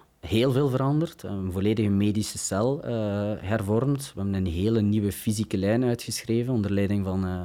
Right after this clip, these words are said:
van Damon Roden, die toen van de Premier League kwam. Ehm,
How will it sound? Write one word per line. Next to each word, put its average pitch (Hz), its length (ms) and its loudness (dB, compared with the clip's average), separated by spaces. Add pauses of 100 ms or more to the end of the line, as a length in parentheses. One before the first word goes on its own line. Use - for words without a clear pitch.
(120)
van 95 240 -2
Damon 95 340 2
Roden, 117 340 0
die 104 120 -2
toen 104 160 -2
van 95 120 0
de 92 60 -2
Premier 117 320 2
League 117 200 2
kwam. 139 320 -2 (800)
Ehm, 92 840 0